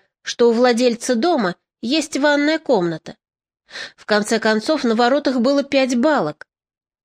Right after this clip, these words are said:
И, по всей видимости, счастливцем был тот самый человек в чёрном.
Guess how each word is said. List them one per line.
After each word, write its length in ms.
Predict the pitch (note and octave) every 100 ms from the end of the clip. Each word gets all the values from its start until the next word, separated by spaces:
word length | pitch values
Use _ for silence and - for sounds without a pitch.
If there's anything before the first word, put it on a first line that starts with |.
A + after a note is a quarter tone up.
| _
И, 100 | A3
по 160 | G3 A3
всей 260 | - A#3
видимости, 720 | A3+ D#4 B3+ G#3 G3 - F3+ - _ -
счастливцем 760 | - B3 - D#4 F4 - A3+ G#3+
был 160 | A#3+
тот 280 | A#3 E4+ E4+
самый 340 | - D#4 D#4
человек 440 | D4+ D4+ C#4+ D#4 D4
в 100 | -
чёрном. 540 | - D4 F#3 E3+ D3+